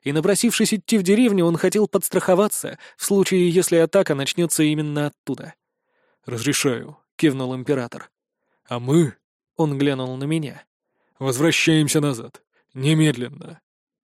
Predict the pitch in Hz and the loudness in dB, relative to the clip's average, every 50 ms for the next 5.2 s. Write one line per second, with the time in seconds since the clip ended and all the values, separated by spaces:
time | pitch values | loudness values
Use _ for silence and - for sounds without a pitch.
0 | _ _ _ - - 165 160 156 - - 269 285 269 262 240 262 262 254 247 208 | _ _ _ -2 0 2 2 4 4 4 4 4 6 6 6 6 6 6 6 4
1 | 233 - - 269 254 220 - 175 147 143 - - 170 175 175 151 220 208 196 226 | 4 4 4 2 2 2 2 0 -2 -2 -2 -2 0 0 2 4 2 4 2 2
2 | - - 208 196 180 180 202 240 262 240 208 - - - - - - 214 202 202 | 2 4 4 4 4 4 4 4 4 4 2 2 0 -2 -4 -2 0 0 2 2
3 | 202 - - 180 - 180 165 143 - - - 190 202 - - - 202 - 196 190 | 2 2 0 0 2 2 0 0 0 0 2 2 2 2 0 0 0 2 2 2
4 | 185 175 170 170 165 165 165 160 160 165 160 156 147 160 151 - - 143 120 123 | 2 2 2 2 2 2 2 2 2 0 0 -2 -2 -4 -4 -2 -4 -4 -4 -6
5 | 117 110 127 143 | -14 -18 -20 -20